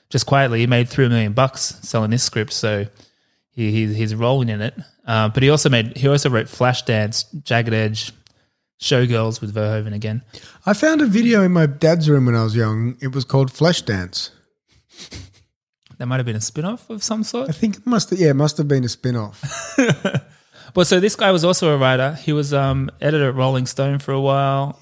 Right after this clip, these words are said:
Speaker 2: Yeah, that's
Speaker 1: Uh,
Speaker 2: significant.
Speaker 1: yeah. And
Speaker 2: That'd
Speaker 1: he
Speaker 2: be pretty, that would have been pretty cool
Speaker 1: That would be
Speaker 2: in the
Speaker 1: very
Speaker 2: seventies.
Speaker 1: fucking cool, man.
Speaker 2: Oh.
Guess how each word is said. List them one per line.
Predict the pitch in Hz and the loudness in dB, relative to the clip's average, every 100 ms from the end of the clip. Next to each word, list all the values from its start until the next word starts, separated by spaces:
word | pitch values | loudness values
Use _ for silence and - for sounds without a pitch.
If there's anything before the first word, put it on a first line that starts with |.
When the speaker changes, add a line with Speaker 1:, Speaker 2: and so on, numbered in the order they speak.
| - | -4
Speaker 2:
Yeah, | 277 127 117 | -2 0 0
that's | 123 120 | 0 0
Speaker 1:
Uh, | 117 117 | 0 -2
Speaker 2:
significant. | 110 101 110 139 - | -4 -6 -8 -10 -10
Speaker 1:
yeah. | 160 202 214 117 107 151 _ | -6 -2 0 0 -2 -10 _
And | 143 | 0
Speaker 2:
That'd | 151 156 | 2 4
Speaker 1:
he | 117 | 2
Speaker 2:
be | 95 | 0
pretty, | 127 117 | -2 0
that | 147 202 | 0 2
would | |
have | 160 | 4
been | 131 | 2
pretty | 113 123 107 | 0 -4 -4
cool | 120 110 104 101 | -6 -6 -6 -8
Speaker 1:
That | 135 139 | -2 0
would | 156 160 | 2 -2
be | 156 | 0
Speaker 2:
in | 143 | -2
the | 101 | 0
Speaker 1:
very | - 156 160 | 0 2 2
Speaker 2:
seventies. | 107 110 123 | 0 -2 -4
Speaker 1:
fucking | 139 - 127 123 | -6 -8 -10 -8
cool, | 123 120 117 | -6 -6 -6
man. | 113 123 135 143 | -6 -4 -4 -6
Speaker 2:
Oh. | 110 104 104 | -6 -8 -12